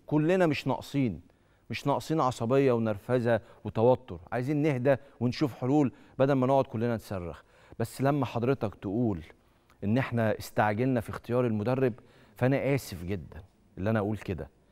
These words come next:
وإحنا كمان استعجلنا إن إحنا اختار التح-، اخترنا اتحاد الكورة ده. لو المدرب مش مؤهل إنه يبقى موجود مدير فني لمنتخب مصر، فاللي اختاره أكيد هو كمان مش مؤهل.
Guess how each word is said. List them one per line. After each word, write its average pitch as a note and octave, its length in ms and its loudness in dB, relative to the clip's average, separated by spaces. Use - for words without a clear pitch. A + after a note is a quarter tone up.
وإحنا C#3 240 0
كمان B2 400 2
استعجلنا A#2 540 2
إن G#2+ 100 0
إحنا A2 200 -4
اختار G#2 220 -8
التح-، - 300 -10
اخترنا A2+ 420 -2
اتحاد - 280 -8
الكورة F2+ 320 -8
ده. C#2+ 140 -10
لو C#3+ 160 8
المدرب G#3 480 8
مش F#3 260 -4
مؤهل F3+ 420 2
إنه D#3+ 180 -4
يبقى D#3 240 -6
موجود D#3+ 400 -2
مدير E3 280 0
فني G3 340 4
لمنتخب E3 500 0
مصر، F#3+ 360 2
فاللي D#3+ 260 2
اختاره G#3+ 420 4
أكيد F3 300 -6
هو F3 240 2
كمان F3+ 320 -2
مش G#3 220 -8
مؤهل. E3 500 2